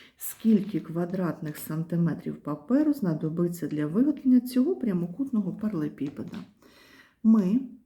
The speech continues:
помножимо площу кожної і с-, візьмемо три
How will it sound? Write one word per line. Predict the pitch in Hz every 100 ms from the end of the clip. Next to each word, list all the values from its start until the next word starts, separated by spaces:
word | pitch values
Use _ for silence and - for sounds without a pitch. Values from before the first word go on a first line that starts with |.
| _ _ _ _ _ _
помножимо | 311 226 175 151 165 151 151 170 _ _ _ _ _ _ _ _ _ _ _ _ _ _ _ _
площу | - 202 170 - - -
кожної | - 170 156 160 147 143 - - _ _ _ _ _ _ _ _ _ _ _ _ -
і | 180
с-, | - - - - _ -
візьмемо | 185 170 180 180 -
три | 208 170 135